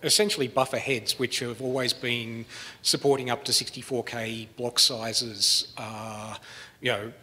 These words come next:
regardless of the file system block size. So we've done that, f-,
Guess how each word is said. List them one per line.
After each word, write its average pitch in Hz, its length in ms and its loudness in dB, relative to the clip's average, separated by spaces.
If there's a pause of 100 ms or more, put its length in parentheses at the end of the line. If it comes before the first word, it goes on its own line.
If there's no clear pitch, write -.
regardless 131 540 2
of 120 100 -8
the 123 80 -10
file 120 200 -2
system 113 360 0
block 117 260 -4
size. 98 340 0
So - 140 2
we've 135 300 -4
done 123 260 -2
that, 117 240 -2
f-, - 220 -2